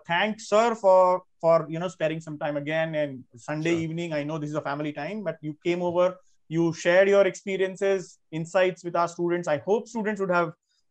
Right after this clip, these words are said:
Speaker 1: you know, uh, uh, uh, benefited out of it. So my, my sincere, uh,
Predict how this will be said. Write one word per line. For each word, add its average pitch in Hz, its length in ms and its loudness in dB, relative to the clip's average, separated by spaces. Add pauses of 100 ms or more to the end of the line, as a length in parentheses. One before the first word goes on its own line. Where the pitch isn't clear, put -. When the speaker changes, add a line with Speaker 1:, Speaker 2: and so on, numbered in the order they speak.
(100)
Speaker 1:
you 151 120 -6
know, 175 220 0
uh, 156 320 6
uh, 135 680 -2
uh, 139 40 -6
benefited 233 440 0
out 143 180 4
of 117 100 -10
it. 160 160 -8
So 156 380 -4
my, 156 340 -2 (360)
my 147 320 -2
sincere, 202 520 2 (100)
uh, 151 280 6